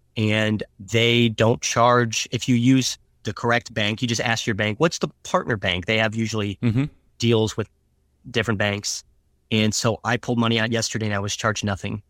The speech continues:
Speaker 1: for that.
Speaker 2: That's the way to do it.
Speaker 1: It is. It really helps 'cause that five, eight percent, that can add up super quick.
Speaker 2: Oh, yeah, absolutely. That'll really d-, dig into your plans to do some traveling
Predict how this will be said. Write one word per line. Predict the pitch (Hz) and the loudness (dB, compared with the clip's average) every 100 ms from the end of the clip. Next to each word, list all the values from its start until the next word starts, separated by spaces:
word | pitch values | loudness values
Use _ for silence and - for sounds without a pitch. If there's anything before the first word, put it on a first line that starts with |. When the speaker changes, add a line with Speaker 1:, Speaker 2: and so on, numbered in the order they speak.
| _ | _
Speaker 1:
for | - | -6
that. | 95 90 - _ | -2 -2 -4 _
Speaker 2:
That's | 92 - | -10 -6
the | 90 | -2
way | 85 | 0
to | |
do | 76 98 | 0 -2
it. | - _ _ _ _ _ _ _ _ _ | -4 _ _ _ _ _ _ _ _ _
Speaker 1:
It | 110 101 | -2 0
is. | 90 87 - | -2 -4 -6
It | 135 | -2
really | 147 165 107 | 2 2 4
helps | 101 95 | 0 -2
'cause | - | -2
that | 120 185 - - _ _ | 0 0 -2 -20 _ _
five, | - 110 147 156 | -4 0 2 2
eight | 147 | 0
percent, | - 127 - 143 165 | -2 -8 -2 2 2
that | 107 143 | 0 0
can | 147 | 0
add | 101 101 | 0 -2
up | - | -2
super | - 156 131 | -4 -4 -4
quick. | 107 - 190 - | -4 -2 -4 -4
Speaker 2:
Oh, | 113 101 | 0 2
yeah, | 95 82 | 2 0
absolutely. | 78 98 - 92 95 78 80 | -2 -2 -2 -4 -4 -4 -4
That'll | 98 92 | -4 -4
really | 85 87 85 - 85 | -2 -2 -2 -8 -18
d-, | 78 - | -14 -8
dig | 87 107 | 0 2
into | 104 98 92 | 4 2 0
your | 90 90 90 85 | 0 0 0 -2
plans | - 101 104 - | -2 0 -2 -4
to | 98 | -4
do | 101 | -2
some | 104 104 90 | 0 -2 -2
traveling | - 101 110 98 87 | 2 2 2 0 -2